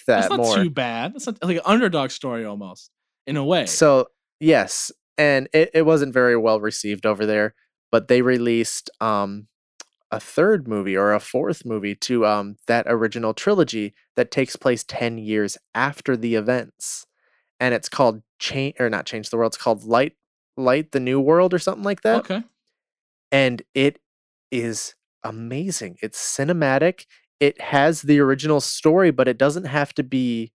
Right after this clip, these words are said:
Speaker 1: persistent to it because it takes place after the manga, after the anime, after whatever.
Speaker 2: Mm-hmm.
Speaker 1: Um, but it starts off with a guy in Russia
Speaker 2: Okay.
Speaker 1: finding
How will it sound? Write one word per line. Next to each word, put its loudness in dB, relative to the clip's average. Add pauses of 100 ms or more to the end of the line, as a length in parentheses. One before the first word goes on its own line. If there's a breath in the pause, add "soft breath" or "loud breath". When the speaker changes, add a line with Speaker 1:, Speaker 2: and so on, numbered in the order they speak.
(140)
Speaker 1:
persistent 0
to 0
it 0
because -2
it -8
takes -4
place -2
after -2
the -4
manga, -2
after -4
the 0
anime, -4
after -4
whatever. 2
Speaker 2:
Mm-hmm. -6
Speaker 1:
Um, 0 (840)
but 2
it 0
starts 0
off 0 (460)
with 2 (100)
a -2
guy 0
in -2
Russia -2 (500)
Speaker 2:
Okay. -20
Speaker 1:
finding -2